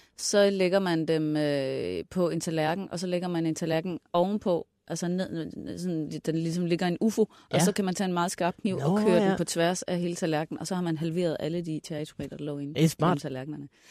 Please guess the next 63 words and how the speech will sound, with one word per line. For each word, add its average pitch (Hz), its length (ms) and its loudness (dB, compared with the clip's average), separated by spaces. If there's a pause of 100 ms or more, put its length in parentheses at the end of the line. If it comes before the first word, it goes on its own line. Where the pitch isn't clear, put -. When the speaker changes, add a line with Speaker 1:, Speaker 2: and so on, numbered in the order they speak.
(340)
Speaker 1:
Det 247 60 4
er - 0 -
et 233 60 0
godt 240 160 4
eksempel 226 420 -2
på 190 200 -2
et, 175 200 -2
øh, 165 260 2
analogt 170 440 -2
lifehack. 151 380 -6
Altså 170 140 4
Speaker 2:
Det 180 120 4
er 135 180 2
for 147 120 -2
eksempel, 170 280 0
øh, 147 80 0
det 135 160 0
er 160 80 2
måske 160 220 0
det, 160 120 4
man 147 120 4
vil 135 80 -2
kalde 143 160 2
et 135 60 -4
food 208 280 4
hack. - 220 0 (100)
Speaker 1:
<laughs> - 80 -20
Et 190 140 4
food 240 340 8
hack. 175 160 6
Speaker 2:
Cooking 196 360 6
hack. 120 300 2
Speaker 1:
<laughs> 196 100 4
Et 196 80 6 (140)
cooking - 400 -2
hack. 160 160 2
Et - 400 -4
Speaker 2:
Men, 170 140 8
øh, 160 60 10
Speaker 1:
meget, 156 340 8
Speaker 2:
men, 165 100 8
Speaker 1:
øh, 160 60 6
Speaker 2:
øh, 151 100 6
Speaker 1:
hurtigt 170 140 4
Speaker 2:
men 156 80 6
Speaker 1:
tip. 143 100 0
Speaker 2:
sandt. - 260 2 (500)
Og, 139 300 6
øh, 120 520 4
så, - 200 -2
så, 135 220 -2 (340)
så, 120 240 0 (400)
øh, 135 180 -2
det 156 100 6
her 175 100 8
kommer 139 240 0
nok 147 260 4
til 156 100 0
at 143 40 4
handle 139 260 2
en 127 60 -2
del 139 140 2
om, 123 180 -2